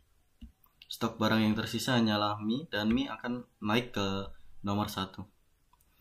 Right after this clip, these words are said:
Kita coba empat untuk keluar dari program ini. Nah, program akan di end dan tidak akan ada perulangan lagi, dan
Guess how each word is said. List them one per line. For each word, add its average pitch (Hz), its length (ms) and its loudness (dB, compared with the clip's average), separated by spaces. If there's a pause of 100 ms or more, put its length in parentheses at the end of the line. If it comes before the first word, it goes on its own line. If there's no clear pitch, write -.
(1700)
Kita 101 240 -2
coba 101 320 -2
empat 120 320 0
untuk 113 160 0
keluar 107 320 -6
dari 98 160 -4
program 95 640 -8
ini. 120 320 -2 (1500)
Nah, 90 160 -10 (2500)
program 139 400 4
akan 135 320 2
di 107 320 6
end 143 240 2
dan 117 160 4
tidak 107 320 4
akan 131 320 2 (320)
ada 110 240 2
perulangan 110 480 4
lagi, 113 400 2
dan 101 320 -8